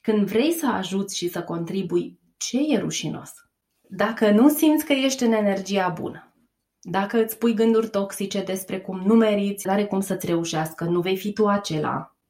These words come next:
ce o să schimbi la tine ca să ai succes?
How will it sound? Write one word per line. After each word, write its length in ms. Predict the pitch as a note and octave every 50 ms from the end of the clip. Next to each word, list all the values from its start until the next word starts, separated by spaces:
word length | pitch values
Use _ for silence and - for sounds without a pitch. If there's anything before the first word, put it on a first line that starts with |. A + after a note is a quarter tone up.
| _
ce 120 | _ - D4
o 40 | D4
să 180 | - D4 - -
schimbi 360 | - - - F#3 E3+ D#3+ D#3
la 120 | D#3 D3+ D3+
tine 340 | - - C#3+ C3+ - -
ca 140 | - - D3+
să 140 | D3 - C#3
ai 120 | C#3+ -
succes? 520 | D3 - - - - - - - - -